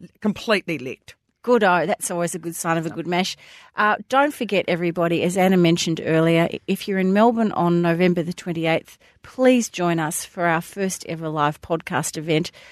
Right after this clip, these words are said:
Speaker 2: We're raising funds to assist the work of B C N A, and we would like to just take this opportunity to,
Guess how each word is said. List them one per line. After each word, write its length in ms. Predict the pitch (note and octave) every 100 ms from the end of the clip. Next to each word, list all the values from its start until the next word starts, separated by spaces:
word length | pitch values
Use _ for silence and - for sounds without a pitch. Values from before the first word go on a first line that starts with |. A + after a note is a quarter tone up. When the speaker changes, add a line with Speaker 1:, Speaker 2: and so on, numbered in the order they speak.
| - -
Speaker 2:
We're 200 | E3+ E3+
raising 400 | F#3+ G3+ G#3 D#3+
funds 400 | - D#3+ E3+ -
to 140 | -
assist 360 | E3 - D#3 -
the 80 | D3+
work 280 | D#3 D#3
of 160 | D#3+ D3
B 180 | E3 E3
C 240 | - D3
N 140 | D3 C#3+
A, 240 | C#3 C#3
and 160 | - E3
we 100 | E3+
would 200 | D#3+ D#3
like 180 | E3 -
to 100 | E3+
just 200 | C#3+ -
take 160 | -
this 160 | - -
opportunity 540 | D3+ - E3+ D3+ C#3+
to, 100 | D#3+